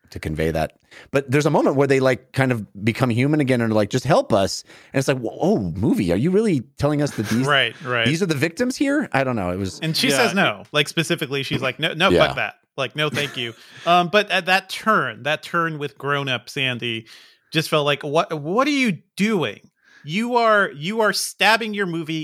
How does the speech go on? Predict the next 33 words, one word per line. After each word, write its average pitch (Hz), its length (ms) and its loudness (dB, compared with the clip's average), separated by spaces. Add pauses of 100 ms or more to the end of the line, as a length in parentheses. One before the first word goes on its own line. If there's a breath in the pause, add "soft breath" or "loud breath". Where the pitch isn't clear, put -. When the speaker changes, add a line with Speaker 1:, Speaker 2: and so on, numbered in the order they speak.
Speaker 2:
in 156 140 -4
the 135 100 -4
throat. - 540 -14 (320)
Basically, 147 460 0
like, 135 160 -2
whatever 180 280 0
you're 185 140 -2
trying 170 300 0
to 131 120 -10
say 170 540 -2 (420 soft breath)
feels 175 340 4
like 151 280 0
you 147 220 -2
are, 139 360 6
you're 143 220 -2
kind 143 220 -4
of 127 60 -8
second 139 320 -4
guessing 131 300 -4
it, 135 200 -4
and 135 140 -8
just, 135 200 -10
like, 135 280 -4 (320 loud breath)
the 143 160 -8
power 160 600 0
of 147 140 -4
the 135 120 -6
imagery 135 380 -6
and 131 100 -6
everything. 131 600 -6 (720)
I 196 80 2
don't 190 120 0
know. 107 160 -8